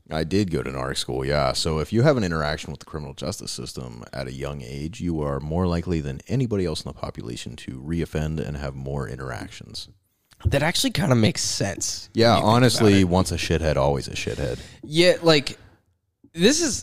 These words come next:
Speaker 2: this is gonna sound dumb, but maybe it's because I was a shithead as a child, but I wasn't, like, an illegal shithead.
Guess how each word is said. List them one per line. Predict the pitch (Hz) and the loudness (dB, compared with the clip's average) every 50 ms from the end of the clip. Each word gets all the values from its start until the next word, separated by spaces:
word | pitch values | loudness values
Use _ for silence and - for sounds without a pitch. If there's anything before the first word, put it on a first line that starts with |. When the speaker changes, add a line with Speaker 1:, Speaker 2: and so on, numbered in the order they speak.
| - - - | -10 -10 -6
Speaker 2:
this | - 135 170 226 254 | -2 0 0 0 0
is | 240 160 | 0 2
gonna | 147 131 120 | 4 4 4
sound | - - - 120 107 98 92 98 104 90 | 4 2 2 2 2 2 2 -2 -2 -6
dumb, | 82 85 87 73 67 69 69 - - _ _ _ - - - _ - | -6 -6 -6 -8 -8 -12 -14 -14 -16 _ _ _ -20 -20 -20 _ -4
but | 98 110 104 104 95 - - - - - - - _ _ _ - | 0 2 2 2 2 -2 -6 -14 -14 -16 -18 -20 _ _ _ 0
maybe | 135 143 147 180 214 240 240 233 | 4 6 6 6 6 6 4 4
it's | 196 - | 4 4
because | 147 143 - 160 135 123 - - | 2 4 6 6 4 4 2 4
I | 190 202 | 6 6
was | 233 254 226 151 | 8 8 6 6
a | 101 | 4
shithead | - - - - 214 214 214 - - 123 127 123 | 2 0 0 2 4 4 2 4 4 4 6 6
as | 117 113 127 | 4 2 0
a | - | -4
child, | - - - 117 107 110 95 104 131 139 | -4 -2 2 2 4 4 4 4 4 4
but | 123 113 | 4 4
I | 110 | 6
wasn't, | 113 127 147 165 165 143 113 | 6 6 6 6 4 2 2
like, | 110 95 98 98 - _ _ _ _ _ _ _ - | 2 0 0 -2 -6 _ _ _ _ _ _ _ -2
an | 110 104 92 | -2 0 0
illegal | 92 90 87 87 92 90 101 107 120 127 123 | -2 -4 -6 -6 -4 0 2 2 4 2 2
shithead. | - - 156 143 - - 165 147 151 180 190 170 175 | 2 2 2 2 4 4 4 4 4 2 0 -4 -10